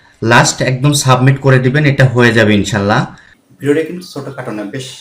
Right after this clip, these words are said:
দশ বারো মিনিটের একটি ভিডিও হয়ে গেল। তো এই যে প্রক্রিয়াটা আমি আপনাদের দেখালাম, যে অনলাইনের মাধ্যমে কিভাবে আপনারা চাইলে আপনাদের যে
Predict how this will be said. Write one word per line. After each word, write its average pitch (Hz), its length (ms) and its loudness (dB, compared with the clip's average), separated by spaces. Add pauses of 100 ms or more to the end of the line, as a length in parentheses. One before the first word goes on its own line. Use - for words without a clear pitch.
(420)
দশ 117 220 -4
বারো 113 180 -4
মিনিটের 113 320 -10
একটি - 180 -18
ভিডিও 98 280 -16
হয়ে 92 200 -12
গেল। 82 140 -18 (840)
তো 143 60 -8 (340)
এই 185 160 -6
যে 196 240 -8 (440)
প্রক্রিয়াটা 147 360 -6
আমি 147 160 0
আপনাদের 139 320 -8
দেখালাম, 101 640 -12
যে 101 100 -14 (500)
অনলাইনের 131 420 -4
মাধ্যমে 123 400 -8
কিভাবে 123 440 -10
আপনারা 113 400 -8
চাইলে 107 360 -6
আপনাদের 107 400 -10
যে 113 240 -8